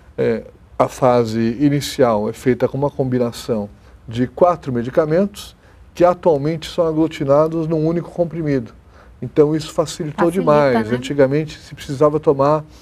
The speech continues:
Speaker 1: uma quantidade enorme de comprimidos. Hoje esses medicamentos são concentrados num comprimido. Durante uma fase inicial ela toma esse comprimido com os quatro medicamentos, depois passa por um outro regime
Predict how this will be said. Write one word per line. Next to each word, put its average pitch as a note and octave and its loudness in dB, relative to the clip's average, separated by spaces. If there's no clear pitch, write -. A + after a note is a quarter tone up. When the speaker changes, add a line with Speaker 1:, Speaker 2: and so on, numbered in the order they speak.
Speaker 1:
uma C#3+ 2
quantidade D3+ 0
enorme D3 2
de B2 -6
comprimidos. C3 -4
Hoje D#3 4
esses D3+ 2
medicamentos C3 0
são A#2+ -4
concentrados A2+ 0
num A2+ -4
comprimido. D3+ -4
Durante C#3 4
uma C3 2
fase A#2+ 0
inicial A#2 2
ela A2 2
toma C#3 4
esse - -4
comprimido A2+ -4
com C#3+ 0
os C3+ -4
quatro A2+ 2
medicamentos, F3 0
depois D#3+ 0
passa C#3 -2
por - -2
um C3+ 0
outro D#3+ 2
regime A2+ 0